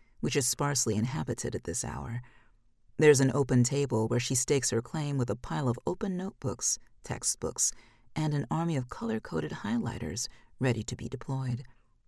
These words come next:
Her bees, intrigued by the sugary smell of her drink, busily investigate the single round brownish-gray droplet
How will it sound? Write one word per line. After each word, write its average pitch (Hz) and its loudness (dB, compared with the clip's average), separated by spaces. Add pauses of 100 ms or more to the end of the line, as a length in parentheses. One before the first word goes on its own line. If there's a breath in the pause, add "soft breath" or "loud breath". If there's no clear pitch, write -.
(400)
Her 156 4
bees, 107 -2 (340)
intrigued 190 4
by 131 2
the 123 4
sugary 185 0
smell 139 -2
of 139 -8
her 160 -2
drink, - -6 (420)
busily 156 4
investigate 127 0
the 101 -2
single 180 0
round 107 0
brownish-gray 139 0
droplet - -6